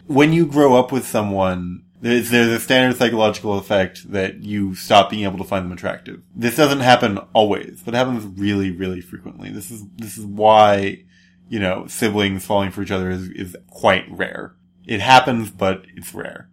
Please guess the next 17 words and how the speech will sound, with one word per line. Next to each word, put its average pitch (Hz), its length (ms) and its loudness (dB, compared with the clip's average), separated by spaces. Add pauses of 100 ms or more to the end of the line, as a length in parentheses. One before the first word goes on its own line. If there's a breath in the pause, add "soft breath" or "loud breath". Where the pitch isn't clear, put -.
(300)
because 104 280 -4
of 101 60 -6
the 98 80 -4
psychological 90 520 -4
effect. - 300 -10
And 117 140 -2
it - 40 8
doesn't 156 180 4
just 160 200 -2
happen 104 380 0
to 98 60 -12
people 95 340 -6
that 95 200 -4
are 98 200 -4
your 92 140 -6
biological 92 800 -6
siblings. 113 580 -6